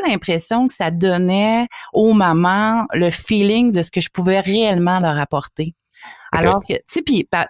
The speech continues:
Speaker 1: parce que on sait aussi, tu sais, bon, je suis en coaching, fait que, tu sais, choisir un coach dans ta vie, faut que ça fitte, faut que, faut que ce soit un coup de cœur, tu sais, faut qu'il y ait, parce que le lien de confiance qu'on établit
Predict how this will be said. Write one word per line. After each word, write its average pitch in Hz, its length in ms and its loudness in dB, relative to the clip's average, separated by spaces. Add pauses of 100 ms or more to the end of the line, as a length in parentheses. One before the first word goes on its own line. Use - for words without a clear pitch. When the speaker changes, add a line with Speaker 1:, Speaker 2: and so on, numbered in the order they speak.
Speaker 1:
parce 185 160 -2
que 254 300 0
on 180 140 0
sait 311 280 0
aussi, 285 240 -2
tu - 40 -4
sais, 214 100 0
bon, 151 180 -2
je - 120 -6
suis 165 80 2
en 156 40 0
coaching, 277 540 -2 (540)
fait 170 100 -2
que, 185 220 0
tu - 160 -4
sais, 339 180 0
choisir 233 720 0
un 160 200 0
coach 233 460 -2
dans 156 160 -2
ta 143 200 -2
vie, 214 400 -2 (260)
faut 320 160 0
que - 80 -4
ça 151 140 -2
fitte, 170 420 -2 (380)
faut 277 240 0
que, 190 400 0
faut 294 100 -6
que 285 60 -4
ce 220 100 0
soit 233 220 0
un 196 160 2
coup - 160 -8
de - 100 -20
cœur, 165 520 0
tu - 80 -4
sais, 226 120 0
faut 240 300 -4
qu'il 220 140 -2
y - 20 2
ait, 240 240 0 (400)
parce - 180 -6
que 247 320 0
le 175 240 2
lien 202 340 2
de 311 60 0
confiance 214 680 0
qu'on 165 180 0
établit 190 640 0